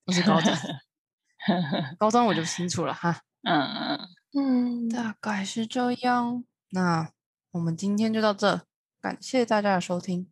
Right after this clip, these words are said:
Speaker 1: 我是法师。
Speaker 2: 我是小绿。
Speaker 1: 大家拜拜。
Speaker 2: 拜拜。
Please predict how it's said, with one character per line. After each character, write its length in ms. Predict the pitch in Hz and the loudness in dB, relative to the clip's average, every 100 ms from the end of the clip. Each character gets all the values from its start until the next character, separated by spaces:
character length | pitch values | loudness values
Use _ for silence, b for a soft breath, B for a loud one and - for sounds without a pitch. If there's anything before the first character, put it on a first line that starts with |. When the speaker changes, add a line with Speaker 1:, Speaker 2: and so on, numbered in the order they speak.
| _ | _
Speaker 1:
我 120 | - - | -14 -8
是 180 | - 196 | -6 -4
法 140 | 190 | -4
师。 300 | - 269 311 _ _ _ _ _ _ - | -2 -2 -2 _ _ _ _ _ _ -2
Speaker 2:
我 180 | 277 - | 2 2
是 220 | - 262 | 4 4
小 220 | 214 - | 4 2
绿。 280 | - 214 214 - _ _ _ | 4 4 2 -6 _ _ _
Speaker 1:
大 100 | 170 | -4
家 60 | 165 | 0
拜 140 | 185 | 2
拜。 720 | 233 226 208 196 196 196 196 202 _ _ _ | 4 4 4 2 0 -2 -6 -12 _ _ _
Speaker 2:
拜 220 | - 170 | 2 4
拜。 320 | 175 165 170 | 4 4 4